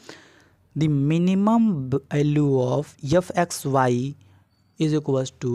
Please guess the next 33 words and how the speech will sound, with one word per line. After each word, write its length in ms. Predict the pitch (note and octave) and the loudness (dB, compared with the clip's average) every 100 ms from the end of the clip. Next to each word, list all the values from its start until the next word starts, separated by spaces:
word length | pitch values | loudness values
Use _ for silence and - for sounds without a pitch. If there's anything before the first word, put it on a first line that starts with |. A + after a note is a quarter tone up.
| C#3 | -2
x 200 | E3+ - | -4 -4
square 280 | F3+ - E3 | -8 -2 -2
plus 240 | E3+ C#3+ D3 | 0 -4 -2
y 120 | C3 | -2
square 280 | C3 - B2+ | -2 -4 -2
is 180 | B2+ B2+ | -2 -4
equals 260 | C#3 C#3 - | -4 -4 -2
to 160 | B3 E3 | -4 -2
zero। 280 | C3+ C3+ A2+ - _ _ _ _ | -2 -2 -4 -8 _ _ _ _
ऑप्शन 340 | C#3 C3+ - D3 | -8 -8 -6 -4
नंबर 400 | C#3+ C#3+ G3+ A#3+ _ _ _ - | -4 -2 -2 -4 _ _ _ -6
ए 300 | D3+ D#3+ G3 | -2 -2 -2
क्वेश्चन 260 | - C3 C#3 | -4 -6 -6
नंबर 220 | C3+ C3+ C#3 - | -4 -4 -8 -8
थर्टी 280 | D3+ D3+ G3+ | -6 -6 -8
सेवन 280 | - B2+ B2 | -6 -6 -6
का 240 | A#2+ A#2+ A#2+ | -8 -10 -12
सही 360 | - C#3+ C#3 | -8 -4 -2
ऑप्शन 340 | A2+ A2 - A#2 | -4 -6 -10 -12
है। 100 | A2 - _ _ _ - - _ D#3+ | -14 -18 _ _ _ -20 -20 _ -6
नेक्स्ट 220 | F#3 - | -6 -2
क्वेश्चन 380 | F#3 F#3 F#3 F3+ | -2 -2 -2 -2
है 100 | G#3+ A3+ _ _ _ - | -4 -10 _ _ _ -8
थर्टी 320 | C3+ E3 F3 | -6 0 0
एट, 260 | F#3+ F#3+ - _ _ _ - | 0 -4 -18 _ _ _ -6
उसमें 220 | D#3 G3 | -4 -4
पूछा 280 | G3 D#3 E3 | -2 0 2
जा 160 | D#3+ C#3 | 2 2
रहा 160 | B2+ | 2
है, 200 | B2+ C#3+ - _ | 0 -4 -10 _
अगर 360 | D3+ D#3+ F#3+ - _ _ _ _ _ _ _ _ _ | -2 0 -2 -4 _ _ _ _ _ _ _ _ _
इंटीग्रल, 800 | F3 F3 F3 G#3 D#3+ C3 B2+ B2+ - _ _ _ _ - | -4 -2 0 0 2 0 0 -2 -6 _ _ _ _ -6
integral 520 | F3 F#3+ F#3+ C3 C3+ | -2 0 0 0 -2